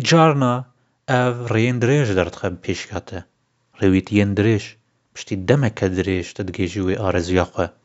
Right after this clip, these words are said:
Gava ew mosîqaya şareza kêm be ji areziya te? Teama tu tiştê de ji bo te tune ye.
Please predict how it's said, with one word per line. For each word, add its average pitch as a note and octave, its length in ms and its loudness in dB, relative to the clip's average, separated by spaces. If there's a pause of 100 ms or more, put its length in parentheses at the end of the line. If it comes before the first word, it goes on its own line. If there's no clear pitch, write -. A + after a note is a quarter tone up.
(340)
Gava B2+ 260 4 (100)
ew E3+ 120 4
mosîqaya B2+ 580 0
şareza A2 480 -2 (140)
kêm D#3+ 300 -2
be F#2+ 180 -6
ji F2+ 320 -10
areziya F#2 440 -6
te? A#2 220 -8 (680)
Teama A2 400 2 (120)
tu - 120 -4
tiştê - 500 -6
de F2+ 60 -8
ji G2 180 -8
bo G#2 140 -2
te G#2+ 100 -6
tune G2 360 -2
ye. E2 120 -4